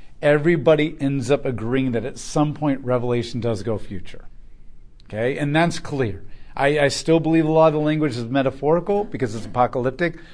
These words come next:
but remember there's very real, concrete, one and only truths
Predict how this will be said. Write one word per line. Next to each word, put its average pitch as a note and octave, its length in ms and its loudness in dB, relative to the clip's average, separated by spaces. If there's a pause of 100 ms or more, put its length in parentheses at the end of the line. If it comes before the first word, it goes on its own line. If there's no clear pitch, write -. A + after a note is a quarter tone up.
(140)
but C#3+ 100 -2
remember C3 420 2
there's B2 180 0
very C3 480 2
real, B2 600 2
concrete, D3 760 -2
one C3+ 320 4
and D3+ 240 0
only D3 320 2
truths - 500 -6